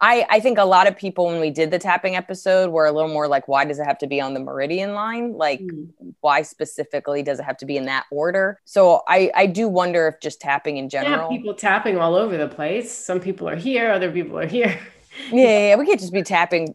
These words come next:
Speaker 1: freestyle tapping.
Speaker 2: <laughs>
Speaker 1: Um, yeah, I, I think you even looked in, like, why does it specifically have to be along the meridian line? And it didn't, did it say
Speaker 2: It was
Speaker 1: anything?
Speaker 2: just to release, like, that energy, like, the, the flow of chi.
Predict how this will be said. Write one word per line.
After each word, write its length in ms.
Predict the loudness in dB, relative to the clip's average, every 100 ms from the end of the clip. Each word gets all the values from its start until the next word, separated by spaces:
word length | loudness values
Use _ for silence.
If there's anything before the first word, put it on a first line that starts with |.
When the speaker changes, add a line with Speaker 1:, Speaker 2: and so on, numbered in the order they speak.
| -14
Speaker 1:
freestyle 540 | -6 -2 0 4 4 4
tapping. 500 | 2 0 -2 -4 -10 -18 -12
Speaker 2:
<laughs> 200 | -10 0
Speaker 1:
Um, 420 | 4 4 2 -8 _ _ _ _ _ _ _ _ _ _ _ _ _ _ _
yeah, 300 | 0 2 2 2
I, 340 | 2 2 -2 _ _ _ _ _ _ 0
I 120 | 2
think 220 | 2 -2
you 160 | 0 2
even 240 | 2 0
looked 180 | -6 -4
in, 100 | -4
like, 140 | -4 0
why 220 | 4 4
does 160 | 2 -4
it 140 | -6
specifically 680 | -8 -12 -8 -6 -4 -2 -2
have 180 | -2 -6
to 100 | -6
be 260 | -6 -4 -4
along 400 | -4 -4 -4 -8
the 60 |
meridian 540 | -6 -2 0 -2 -4 -8
line? 280 | -10 -10
And 120 | -10 -10
it 80 |
didn't, 320 | -8 -10 -10 -8
did 160 | -10
it 40 | -6
say 260 | -6 -4
Speaker 2:
It 40 | -6
was 180 | -8 -10
Speaker 1:
anything? 140 | -10
Speaker 2:
just 160 | -10 -10
to 80 |
release, 400 | -6 -2 -2 -4
like, 380 | -4 -4 -6 -6
that 200 | -4 -2
energy, 420 | -2 -2 -4 -4
like, 240 | -4 -6 -6
the, 200 | -10 -8 -10
the 80 |
flow 340 | -10 -2 0 0
of 200 | -2 -10
chi. 520 | -8 -6 -6 -8